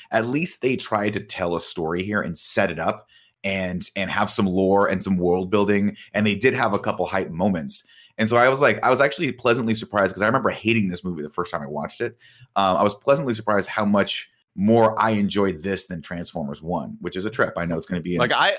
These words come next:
Speaker 2: only liked the fight scenes in this.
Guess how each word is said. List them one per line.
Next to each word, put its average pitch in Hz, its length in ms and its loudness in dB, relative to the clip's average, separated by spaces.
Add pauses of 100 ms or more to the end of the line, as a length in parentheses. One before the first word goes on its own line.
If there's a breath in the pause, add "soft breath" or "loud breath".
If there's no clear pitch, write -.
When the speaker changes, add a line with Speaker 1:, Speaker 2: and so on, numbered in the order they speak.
(120)
Speaker 2:
only 123 560 0
liked 107 380 -4
the 104 80 -6
fight 92 280 -4
scenes 80 400 -12
in 90 100 -10
this. - 360 -12